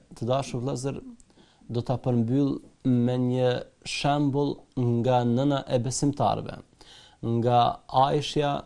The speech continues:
radiallahu ta'ala anha, gruaja e pejgamberit alayhi salatu wassalam dhe vajza e Ebu Bekrit, e cila thot kësaj: "Kur hyja në dhomën time, ku ishte i varrosur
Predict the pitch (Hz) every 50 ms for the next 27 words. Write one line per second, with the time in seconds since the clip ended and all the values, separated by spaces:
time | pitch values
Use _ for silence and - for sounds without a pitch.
0 | - - 131 127 123 120 131 127 131 143 143 139 139 135 - 135 131 139 135 131
1 | 131 127 - - 143 139 127 117 117 117 113 113 110 120 123 135 135 131 131 143
2 | 127 127 127 135 139 135 123 - - - 139 131 - - 131 123 131 123 - -
3 | 135 131 131 127 120 120 120 117 127 131 131 123 120 131 123 123 - 123 131 123
4 | 123 - - 139 131 123 123 123 117 123 135 127 - - 120 117 110 - _ -
5 | - - - - - - - _ _ - 131 131 - - - 165 160 165 160 160
6 | - - _ - - - 143 139 - - - - 139 120 - - - - - -
7 | - - - - _ _ _ _ _ _ _ _ _ _ _ _ _ _ _ -
8 | - - - - - - _ _ - - 143 135 131 165 196 196 180 180 180 -
9 | - - _ _ _ _ - 139 131 135 139 143 135 120 113 139 160 165 160 151
10 | 143 135 135 123 127 - - 156 139 120 107 101 - - - - 151 151 - _
11 | _ _ _ _ _ _ _ _ _ _ _ - - 139 147 143 160 151 139 -
12 | - 165 156 147 139 120 123 131 120 139 156 156 139 - - - 151 143 135 135
13 | 131 -